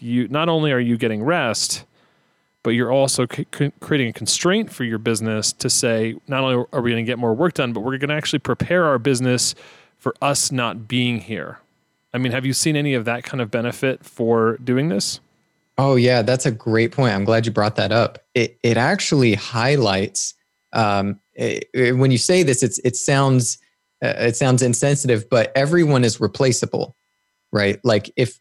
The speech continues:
Speaker 2: if someone gets hit by a bus, it, it's going to be a very sad thing, and we're going to have to figure out what to do in the business. We can't just let the business completely fall apart.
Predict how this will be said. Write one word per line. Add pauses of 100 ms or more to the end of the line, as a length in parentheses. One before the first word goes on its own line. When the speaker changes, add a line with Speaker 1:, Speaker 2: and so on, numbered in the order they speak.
Speaker 2:
if
someone
gets
hit
by
a
bus, (920)
it, (220)
it's
going
to
be
a
very
sad
thing,
and (120)
we're
going
to
have
to
figure
out
what
to
do (460)
in
the
business.
We
can't
just
let
the
business (220)
completely
fall
apart.